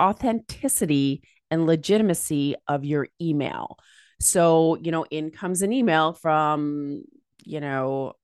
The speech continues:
I don't know, <laughs> Lindsay at smooth business growth dot com.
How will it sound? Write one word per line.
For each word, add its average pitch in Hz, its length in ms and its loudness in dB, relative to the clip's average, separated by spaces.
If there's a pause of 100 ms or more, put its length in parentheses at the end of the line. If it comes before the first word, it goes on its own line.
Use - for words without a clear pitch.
I 147 60 -6
don't 143 120 -6
know, 135 360 -4 (400)
<laughs> - 420 -12
Lindsay 202 500 2
at - 180 0
smooth 175 300 0
business 170 480 -4
growth 175 360 -2
dot 170 220 -2
com. 170 500 0